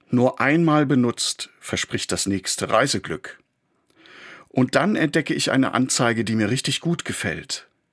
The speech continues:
Jemand sucht Leute aus der Nachbarschaft zum gemeinsamen Kochen und Spazieren. Ich wünsche der Inserentin von Herzen viele gute Kontakte.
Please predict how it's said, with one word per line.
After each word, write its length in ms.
Jemand 380
sucht 220
Leute 320
aus 160
der 100
Nachbarschaft 720
zum 160
gemeinsamen 720
Kochen 340
und 200
Spazieren. 720
Ich 160
wünsche 240
der 140
Inserentin 560
von 180
Herzen 420
viele 380
gute 240
Kontakte. 680